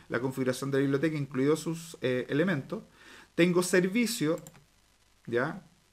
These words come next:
Como dato, que es un tipo de dato, locación, está hecho para eso. Pero en este caso, en realidad la locación yo la necesito más formal, más establecida, no,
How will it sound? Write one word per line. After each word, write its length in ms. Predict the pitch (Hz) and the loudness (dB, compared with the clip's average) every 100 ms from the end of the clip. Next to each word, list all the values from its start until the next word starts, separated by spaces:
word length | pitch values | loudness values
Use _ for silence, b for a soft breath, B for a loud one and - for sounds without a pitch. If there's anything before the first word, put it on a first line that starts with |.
| _ | _
Como 240 | - 120 135 | -4 0 4
dato, 460 | 190 170 170 - - _ _ _ _ | 4 4 0 -2 -20 _ _ _ _
que 100 | - | -8
es 100 | 110 | -6
un 100 | 127 | -4
tipo 260 | 113 143 127 | -2 4 4
de 60 | 127 | 4
dato, 140 | - | 0
locación, 680 | 120 131 175 196 - 143 208 - | 4 4 6 2 4 2 2 -12
está 180 | - - | -6 0
hecho 220 | 175 190 | 2 2
para 140 | 165 127 | 4 6
eso. 320 | - 165 - B B B B | 4 0 -8 B B B B
Pero 160 | - 185 | -2 -2
en 60 | 269 | 0
este 200 | 233 196 | 0 2
caso, 500 | 262 - 202 247 - _ | 0 0 -4 -6 -10 _
en 80 | 160 | 0
realidad 380 | 175 156 165 208 | 2 4 4 4
la 80 | |
locación 680 | 202 202 220 - 180 196 208 - | 2 0 -2 -4 -2 -2 -2 -4
yo 180 | 185 | -2
la 140 | 196 196 | 0 0
necesito 800 | 185 175 165 196 196 196 185 - | -2 -4 -6 -4 -2 -2 -2 -8
más 220 | 156 180 | -6 -6
formal, 500 | - 139 117 170 127 | 0 0 2 2 2
más 160 | 135 165 | 0 -2
establecida, 640 | 165 139 107 101 196 131 | 0 -2 -2 -6 -2 0
no, 280 | 110 147 143 | 0 -4 -6